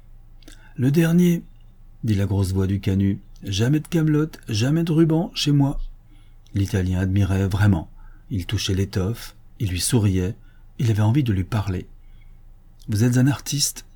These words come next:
dit-il. Vous tissez un chef-d'œuvre.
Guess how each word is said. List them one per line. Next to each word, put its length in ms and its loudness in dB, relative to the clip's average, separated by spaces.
dit-il. 420 -4
Vous 140 0
tissez 320 0
un 140 2
chef-d'œuvre. 600 -2